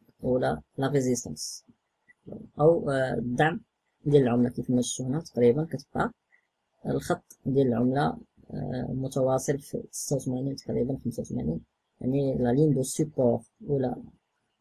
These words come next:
آه، لا لين ديال، آه، خط الدعم ولا حائط الدعم هو تقريبًا هنا في ستة وثمانين، آه، ساتوشي. ولكن تقريبًا انا بغيت ندير لكم هذا الفيديو باش تعرفوا الطريقه، لا تكنيك، تقريبًا الطريقه ديال العمل، الطريقه كيفاش، وانتم تقدروا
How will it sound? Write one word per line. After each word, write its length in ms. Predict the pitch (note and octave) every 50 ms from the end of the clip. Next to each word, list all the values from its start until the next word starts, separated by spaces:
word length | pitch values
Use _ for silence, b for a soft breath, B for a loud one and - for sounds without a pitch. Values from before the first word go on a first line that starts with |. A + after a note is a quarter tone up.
| - C#3
آه، 100 | C#3 C3
لا 280 | B2+ B2 B2 A#2+ B2+
لين 220 | C3 C3 C3 C3 B2+
ديال، 220 | B2+ B2+ A#2+ A2+ -
آه، 560 | - - A#2+ A#2+ A#2 A#2 B2 - - - - - - - - - _ _ _ _ _ _ -
خط 260 | - D#3+ D#3 - D3+
الدعم 420 | C#3+ A#2+ A#2 F#3 F3+ D3+ C#3+ C#3+ - - C#3+
ولا 120 | C3+ C#3+
حائط 400 | - - - - - - - -
الدعم 360 | C3 B2+ C3+ E3+ - - A#2 A2+ _ _ _ _ _ _ _ _ _ _ - C#3
هو 100 | D3 D3+
تقريبًا 440 | D3+ - - D3+ D3+ D3+ C#3+ D3
هنا 200 | C3 C3+ D#3+ F#3+ F#3 - -
في 60 | -
ستة 180 | - - - D#3+
وثمانين، 480 | D3+ D3+ D3+ C#3+ C#3+ D3 D#3 E3+ F3 F#3+ - _ _ _ _ _ _ _ _ _ _ _ _ -
آه، 220 | D#3+ D3 C#3 C3+ C3
ساتوشي. 460 | C3 - D#3 C#3+ D3 B2+ B2 - -
ولكن 400 | - C3 C#3+ D3+ D#3+ D#3 - E3
تقريبًا 440 | - - - D#3 D#3+ D#3+ D3+ E3+ E3
انا 80 | D#3
بغيت 180 | D3 C#3 C#3 C#3
ندير 120 | C#3 C#3+
لكم 160 | C#3+ - C#3+ C#3
هذا 160 | C3+ C3+ C3+
الفيديو 300 | B2+ C3 C3 D3 F3 F#3+
باش 180 | F3 D#3+ D3+ -
تعرفوا 400 | B2 C3 C#3+ D3+ - D#3 D3+ D3+ - _ _ _ _ _ _ _ _ _
الطريقه، 480 | _ - D3+ D3+ D#3 D3 D3 A#2 - - _ _ _ _ _ _ _ _ _ _ _ - - _ -
لا 120 | B2+ C3+
تكنيك، 420 | D3+ D3+ E3 D3+ D#3 E3+ E3+ D#3 -
تقريبًا 300 | - - D#3 D3+ D3 C#3
الطريقه 420 | C#3 - - C3+ D3+ D3 - C#3
ديال 140 | B2+ C#3 C3
العمل، 260 | B2 B2 C3 D3+ F#3
الطريقه 360 | E3+ - - C#3 - - D3+
كيفاش، 400 | D3 - D3 D3 - - B3+ -
وانتم 300 | A#3 G#3 G#3+ - G3+ G#3+
تقدروا 380 | G#3+ G#3+ - F3 E3 F#3+ A3+ C4